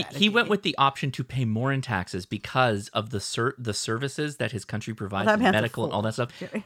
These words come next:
Speaker 2: That's why, like, he was citizen of the year in that country.
Speaker 1: Oh my God.
Speaker 2: He was awarded as being, like, the guy for the entire country for one year.
Speaker 1: Oh my God.
Speaker 2: Yeah, wild. <laughs>
Speaker 1: Yeah.
Speaker 2: Anyway, keep going. Sorry.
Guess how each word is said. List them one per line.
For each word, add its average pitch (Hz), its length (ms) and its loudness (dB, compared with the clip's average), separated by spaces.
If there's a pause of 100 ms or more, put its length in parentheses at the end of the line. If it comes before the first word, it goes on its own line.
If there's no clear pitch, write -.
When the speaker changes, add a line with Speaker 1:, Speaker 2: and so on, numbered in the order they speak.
Speaker 2:
That's 135 380 2
why, 123 400 4 (240)
like, 104 340 0
he 123 240 -2
was 104 540 0
citizen 127 580 0
of 107 140 -2
the 107 100 -2
year 104 380 -2
in 85 160 -4
that - 160 -6
country. - 420 -10 (480)
Speaker 1:
Oh 202 100 -2
my 247 240 -2
God. 208 280 -8
Speaker 2:
He 170 60 2
was 160 240 0
awarded 135 560 2
as 113 180 -2
being, 123 280 0
like, 107 260 -2
the 113 260 2
guy 117 440 0 (220)
for 120 160 -2
the 110 100 -2
entire 131 400 0
country 135 380 -2
for 92 160 -10
one 90 200 -10
year. 87 240 -12 (1200)
Speaker 1:
Oh 185 120 -2
my 180 160 -4
God. 151 560 -10
Speaker 2:
Yeah, 98 320 0
wild. 127 560 2 (180)
<laughs> - 60 -6 (260)
Speaker 1:
Yeah. 151 320 -4 (1300)
Speaker 2:
Anyway, 117 320 -4
keep - 280 -16
going. - 200 -10
Sorry. - 360 -12